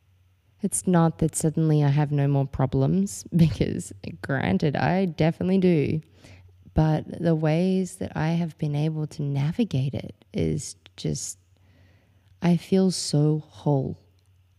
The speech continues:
I feel so unified within my own being. I am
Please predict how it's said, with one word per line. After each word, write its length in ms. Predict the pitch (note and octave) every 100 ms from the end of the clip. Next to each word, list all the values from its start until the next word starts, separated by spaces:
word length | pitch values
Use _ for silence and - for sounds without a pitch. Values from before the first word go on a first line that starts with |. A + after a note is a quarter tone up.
| _ _ _ _ _
I 60 | D#3+
feel 220 | - E3+
so 160 | -
unified 840 | E3+ D3+ D3+ D#3+ E3 - B2 - -
within 280 | E3 D3 D3+
my 200 | D3+ C#3+
own 200 | C#3+ D#3
being. 540 | D3 C#3+ D3 C3 C3+ C3+ _ - -
I 120 | E3
am 300 | F3+ E3+ E3